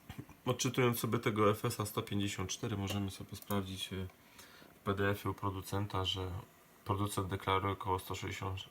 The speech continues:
sześć herców tolerancji piętnastoprocentowej, no, czyli piętnaście procent od, mm,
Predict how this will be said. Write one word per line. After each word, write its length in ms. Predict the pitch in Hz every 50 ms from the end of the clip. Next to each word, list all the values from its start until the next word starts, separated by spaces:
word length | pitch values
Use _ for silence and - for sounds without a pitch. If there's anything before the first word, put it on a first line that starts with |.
| -
sześć 260 | - - - 95 -
herców 460 | - 113 123 120 - - 113 113 - - - - - - - - - - - -
tolerancji 480 | - 117 120 120 113 113 113 110 - 113
piętnastoprocentowej, 1000 | 107 113 110 - 107 - - - - 120 107 - 113 104 101 110 101 98 98 95
no, 120 | 95 98 92
czyli 440 | - - 95 95 95 95 92 90 90 - - - - - - - - - - - - - - - - -
piętnaście 440 | - 101 - - 101 101 - - 104
procent 520 | - - 98 101 101 - - 98 92 -
od, 300 | 90 90 90 - - - - - - - - - - - - - - - - - - - 107
mm, 800 | 101 95 92 95 92 92 90 90 90 90 87 85 85 85 87